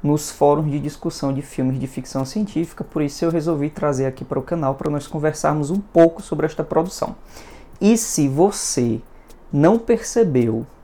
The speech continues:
pelo cartaz do filme que este é mais um filme envolvendo extraterrestres aqui no canal,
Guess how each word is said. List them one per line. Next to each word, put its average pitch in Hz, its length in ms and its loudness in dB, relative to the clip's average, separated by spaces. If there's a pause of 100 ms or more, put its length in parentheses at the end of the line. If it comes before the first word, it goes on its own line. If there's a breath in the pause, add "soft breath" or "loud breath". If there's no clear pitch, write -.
pelo 123 160 2
cartaz 139 500 0
do 208 120 -2
filme 117 520 -2
que 127 300 2
este 127 260 -2
é 131 40 0
mais 151 320 2
um 220 100 -2
filme 127 420 -2
envolvendo 131 640 2
extraterrestres 143 960 -2
aqui 131 280 -2
no 175 120 -2
canal, 147 580 0